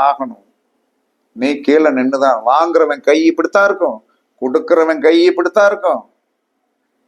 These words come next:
இதையே உனக்கு தாங்கிக்க முடியலன்னா நீ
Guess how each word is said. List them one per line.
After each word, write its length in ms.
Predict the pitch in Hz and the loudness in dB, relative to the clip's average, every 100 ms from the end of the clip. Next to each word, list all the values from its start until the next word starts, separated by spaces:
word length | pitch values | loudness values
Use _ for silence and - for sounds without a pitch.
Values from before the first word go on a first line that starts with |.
| - | -6
இதையே 600 | 180 190 214 208 208 262 | -2 2 4 4 4 2
உனக்கு 340 | 240 226 190 185 | 2 0 -2 0
தாங்கிக்க 340 | 196 202 196 165 156 | 0 -2 -8 -10 -10
முடியலன்னா 540 | 147 147 131 117 117 131 135 139 - _ _ _ _ _ _ _ _ _ _ _ _ - | -10 -10 -10 -8 -4 -2 -2 -4 -10 _ _ _ _ _ _ _ _ _ _ _ _ -4
நீ 440 | 123 120 113 110 | 0 0 0 -4